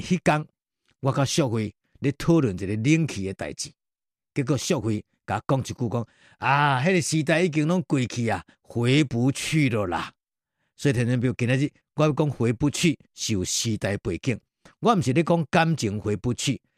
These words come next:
我毋是讲翁仔某冤家回不去，不是，我是要甲听众朋友讲，有足侪代志真的莫执着。有足侪代志，你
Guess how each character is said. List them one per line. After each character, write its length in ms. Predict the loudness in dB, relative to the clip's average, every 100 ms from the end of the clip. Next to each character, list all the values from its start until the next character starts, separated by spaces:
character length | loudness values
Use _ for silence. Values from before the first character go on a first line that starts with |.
| _
我 320 | -2 2 2 2
毋 120 | -2
是 120 | -2
讲 120 | -4
翁 260 | -4 -2 0
仔 60 |
某 280 | 2 2 0
冤 100 | -2 0
家 160 | -2
回 180 | 0 -2
不 140 | -4 -4
去， 180 | -4 -6
不 100 | -6
是， 240 | -2 -2 -4 _ _ _ _ _
我 140 | 0 0
是 120 | 2
要 100 | 0
甲 140 | -2
听 180 | -4 -4
众 140 | -4 -2
朋 100 | -4
友 80 | -2
讲， 160 | -4 -4 -20 -8
有 100 | -4
足 160 | -2
侪 120 | -2 -2
代 180 | -2 -4
志 200 | -8 -12 _ _
真 320 | 0 2 0
的 180 | -2 -6
莫 420 | -2 2 4 2 -2
执 320 | -8 -4 -2 -2
着。 240 | -2 -4 -6 _ _ -4
有 120 | -2
足 140 | 0
侪 120 | 0 0
代 160 | -2
志， 180 | -6 -6
你 220 | -4 -4